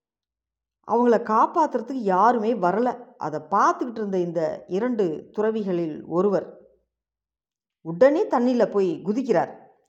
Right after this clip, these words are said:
குதிச்சு அந்த பெண்ணை காப்பாத்தி கரையில கொண்டு வந்து விட்டுறார்.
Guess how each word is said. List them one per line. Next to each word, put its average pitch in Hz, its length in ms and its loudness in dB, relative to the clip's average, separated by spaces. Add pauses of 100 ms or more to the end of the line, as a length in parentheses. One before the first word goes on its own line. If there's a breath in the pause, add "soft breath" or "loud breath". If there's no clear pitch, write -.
(120)
குதிச்சு 202 340 -8
அந்த 269 280 -4
பெண்ணை 190 360 -4 (540)
காப்பாத்தி 202 720 -2
கரையில 180 280 -2
கொண்டு 170 280 -4
வந்து 165 180 -4
விட்டுறார். 139 500 -10